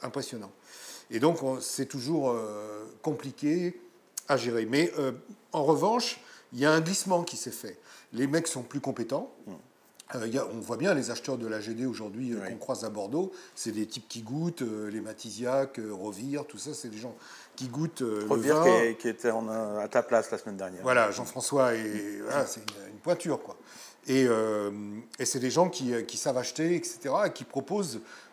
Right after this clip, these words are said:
Speaker 1: euh, d'autres vins, quoi. Et, euh, le, il y a une évolution, effectivement, les gens achètent moins de, le marché se, se fait sur les, la grande distribution,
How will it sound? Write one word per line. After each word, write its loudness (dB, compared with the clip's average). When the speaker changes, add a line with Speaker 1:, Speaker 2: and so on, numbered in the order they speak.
Speaker 1:
euh, -6
d'autres 2
vins, -2
quoi. -16
Et, 4
euh, 2
le, -2
il -6
y 6
a 10
une 4
évolution, 4
effectivement, 2
les -4
gens 0
achètent -6
moins 0
de, -6
le -2
marché 2
se, -6
se -8
fait -4
sur -6
les, -6
la -8
grande -10
distribution, -8